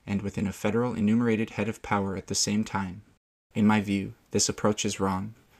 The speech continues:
I agree with Professor Hogg that the pog power is residual to the enumerated provincial and federal heads of power, and that matters which come within enumerated federal or provincial heads of power should be located in those enumerated heads,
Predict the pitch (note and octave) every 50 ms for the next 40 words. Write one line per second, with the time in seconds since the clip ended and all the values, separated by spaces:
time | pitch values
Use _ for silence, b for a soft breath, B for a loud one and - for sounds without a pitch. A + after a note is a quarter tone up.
0 | b b - G2+ G#2+ G#2+ G#2 B2 B2+ C3+ C#3+ C#3 - - - A#2+ - - A2+ -
1 | - B2 G#2+ - G2+ G2+ G#2+ - G#2 - - G#2 - - - A2+ A#2 A#2 - -
2 | G#2+ G2+ G2 G2 G2+ G2 G2+ G2 - G2+ G2+ - - G2 G2 - G#2 G2+ - -
3 | - F#2+ G2 F#2+ F#2+ F2+ G2+ A2+ A2+ A#2+ A#2 A2+ A2 A#2 A2+ - - G2+ F#2 G2
4 | G2 G2+ - - A#2+ A2+ - G2+ G2+ F#2+ - - G#2 G#2+ A#2 A#2+ - - - G#2+
5 | G2+ - A2+ - - - - G2 F#2+ F#2 F#2 G2 - _ _ _ - G2+ G2+ G2
6 | G2+ F#2 G2 G#2 G#2 G#2 G#2+ A2 A2 - - G2 - - - - G#2 G#2 G#2 G2
7 | - - G2 G2 G2 G2 G#2 A2 A#2 A#2+ A#2 A2+ A#2 A#2+ A2+ - - G#2+ G2 G#2+
8 | A2+ A#2+ A2+ - G2+ G2+ - - G#2+ F#2+ G#2 G2+ G2+ - A#2 G#2+ F#2+ G#2 G2 G2
9 | - G2 - - - - G2 F#2 F#2+ F#2 - - G2+ F#2+ - G#2 G2 G2+ G2+ G2+
10 | - G#2+ G2+ G2 G2 G#2+ G2 G2 G2 G2 G2+ F#2+ - G2+ G#2 G#2 A#2 A#2 A2+ A2
11 | G#2+ A#2 G#2+ - - G2 F#2+ F#2 G#2+ - -